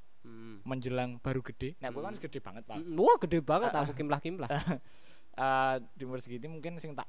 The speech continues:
Speaker 2: sing rada dibebani kan masalah pemikiran.
Speaker 1: Hmm. Piye kuwi maksudnya pemikiran ki dekne pen-, masalah pendidikan, kowe seneng maksudnya wanita yang berpendidikan kan salah satune, salah satune laki-laki memandang perempuan juga selain dari fisik juga mungkin dari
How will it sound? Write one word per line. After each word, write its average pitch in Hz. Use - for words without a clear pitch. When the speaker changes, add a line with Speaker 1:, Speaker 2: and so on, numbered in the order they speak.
Speaker 2:
sing 131
rada 131
dibebani 113
kan 135
masalah 135
pemikiran. 113
Speaker 1:
Hmm. 113
Piye 185
kuwi 165
maksudnya 165
pemikiran 175
ki 214
dekne 165
pen-, 160
masalah 143
pendidikan, 202
kowe 175
seneng 165
maksudnya 185
wanita 160
yang 160
berpendidikan 160
kan 233
salah 208
satune, 208
salah 175
satune 196
laki-laki 180
memandang 160
perempuan 151
juga 170
selain 143
dari 127
fisik 127
juga 127
mungkin 123
dari 113